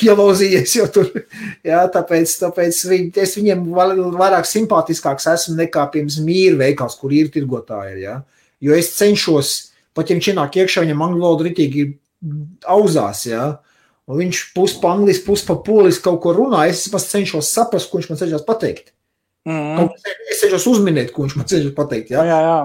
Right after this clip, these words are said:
Speaker 1: Jūs trīs vārdus saprotu no, no, no teikuma, es vismaz cenšos apmēram izkost, ko viņš tas domā, un ar to viņam arī apkalpot, ja. Ja viņam pretim būtu īrs kaut kāds, viņam ir, viņam ir šaura asma.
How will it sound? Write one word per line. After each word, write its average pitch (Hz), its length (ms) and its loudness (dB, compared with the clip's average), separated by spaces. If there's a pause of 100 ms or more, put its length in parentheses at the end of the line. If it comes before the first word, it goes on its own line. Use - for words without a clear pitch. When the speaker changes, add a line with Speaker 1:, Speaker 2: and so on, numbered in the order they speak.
Speaker 1:
Jūs - 160 0
trīs 208 240 0
vārdus 196 260 4
saprotu 226 560 4 (460)
no, 170 300 0
no, 170 200 2
no 170 160 2
teikuma, 180 480 2
es 170 140 0
vismaz 180 180 -2
cenšos 190 400 0
apmēram 165 340 -2
izkost, 180 460 -2
ko 180 140 0
viņš 151 160 -2
tas 151 140 -2
domā, 175 400 0
un 165 120 0
ar 160 80 0
to 175 140 -2
viņam 160 180 -2
arī 151 140 2 (440)
apkalpot, 139 560 -2
ja. 123 140 -4
Ja 135 160 2
viņam 147 160 -2
pretim 175 320 0
būtu 156 200 0
īrs 208 280 0
kaut 277 160 0
kāds, 240 320 0 (500)
viņam 175 260 -6
ir, 170 180 0
viņam 190 260 -4
ir 180 80 -8
šaura 208 240 0
asma. 123 240 -6